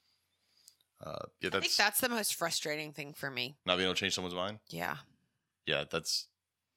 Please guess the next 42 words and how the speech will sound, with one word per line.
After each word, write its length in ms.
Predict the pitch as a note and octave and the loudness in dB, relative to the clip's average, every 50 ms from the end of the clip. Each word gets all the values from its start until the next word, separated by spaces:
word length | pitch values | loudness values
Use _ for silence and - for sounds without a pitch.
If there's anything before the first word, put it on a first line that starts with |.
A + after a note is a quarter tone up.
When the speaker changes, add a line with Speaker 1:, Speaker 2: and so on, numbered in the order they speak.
| _ _ _ _ _ | _ _ _ _ _
Speaker 1:
that's 200 | - E2+ - - | -2 0 0 0
social 260 | - - G2 G2 - B3+ | 0 2 4 6 6 6
Speaker 2:
And, 60 | - F#2+ | 6 4
Speaker 1:
media. 160 | F#2+ E2+ C4+ C#4 | 4 4 4 2
Speaker 2:
and 120 | C4+ B3+ A3 | 2 0 0
simply 460 | - - - C#4+ D4 D4 E4+ E4 E4+ | 2 4 4 4 2 2 2 2 2
because 880 | D4 E4 - - - - B3+ A3 G3+ F#3 F3+ F3 F3 F3 F#3 - - - _ _ _ _ _ _ _ _ _ _ _ _ _ _ _ _ _ _ _ _ - - _ _ | 2 -2 -4 -4 -2 0 2 2 2 2 0 0 -2 -2 -2 -2 -2 -4 _ _ _ _ _ _ _ _ _ _ _ _ _ _ _ _ _ _ _ _ -16 -16 _ _
they've 160 | - G#3 G3+ G#3 | 0 0 2 2
already 300 | G#3 F#3+ G3+ F#3 F3+ F3 | 2 2 0 -2 -4 -6
made 220 | F3+ E3 D#3+ D#3 | -6 -4 -4 -4
up 180 | D#3+ D#3+ - - | -4 -6 -8 -8
their 140 | D#3 C#3+ - | -10 -10 -8
mind. 400 | G2 G2 - - - G3 F3+ - - _ _ _ _ _ _ _ _ _ _ _ _ _ - | -6 -6 -6 -6 -8 -10 -14 -16 -18 _ _ _ _ _ _ _ _ _ _ _ _ _ -2
And 100 | A#3 C4 | 2 2
that's 160 | C4+ D4+ D#4+ | 2 4 4
not 180 | G4 G4+ C#4+ | 4 4 4
just 160 | B3 B3+ A3+ A#3+ | 4 2 2 4
about 180 | G#3+ G3 C#3+ D3 | 4 2 4 2
reptiles, 400 | E3+ A3 - - G#3 E3+ D#3+ D#3+ | 2 0 0 0 0 0 0 -2
though. 100 | D#3+ D3+ | -2 0
That's 220 | E3 F#3+ - - | 2 2 2 2
just 180 | D#4+ - - A#3 | 0 0 0 2
about 160 | G3 D#3+ - - _ _ _ - | 2 0 0 -2 _ _ _ 6
ev-, 180 | F#3+ F#3 E3+ - _ | 6 6 2 0 _
like, 220 | G3+ G3+ G3 - - - | 2 2 2 4 4 6
everything 500 | G3+ G3 F3 G#3 G#3 G3 G3+ G#3 F#3 F3+ | 4 6 4 0 -2 -2 -4 -4 -4 -4
in 120 | E3 D#3 | -4 -4
life. 320 | D#3 A#2+ - - - - - | -4 -4 -4 -4 -8 -10 -4
Like, 220 | - G3 F#3+ F#3 - | 0 0 0 2 4
Speaker 1:
Key 160 | - - A2 A#2 | 6 6 6 6
Speaker 2:
I 40 | A#2+ | 6
Speaker 1:
example, 420 | A#2 A#2+ A2 G#2+ G#2 F2+ - E2 D#2 | 4 6 6 6 6 4 2 -2 -4
flat 380 | - - - - G2+ G2 G2 - | -4 -4 2 6 6 8 8 8
earthers 360 | D#2 G2+ F#2+ - G2 F2 D#2 | 6 4 4 2 0 0 0
exist. 540 | D#2 D2+ C#2+ - D#2+ C#2+ C2 - - - - - | 0 -2 0 0 0 0 0 0 -2 -4 -2 0
Speaker 2:
I 220 | A3 A#3 C4 C#4+ | 2 4 4 4
was 220 | D#4+ E4+ E4 C4+ | 4 2 0 2
raised 360 | A3+ G#3+ G#3 G3+ G#3 G#3 - - | 2 2 2 4 4 4 2 2
to 60 | A3+ | 2
be 120 | G#3+ G#3+ F3+ | 0 0 0
very 280 | F3 F3 E3+ E3 - | 0 -2 -2 -2 -2
open-minded. 880 | - F3 E3+ - F3 E3+ E3+ D#3+ D3 E3 G#3 A3+ F#3+ E3+ D#3 D#3 D3+ D#3 | -4 -4 -4 -4 -6 -6 -4 -2 0 0 0 2 2 0 0 0 -2 -4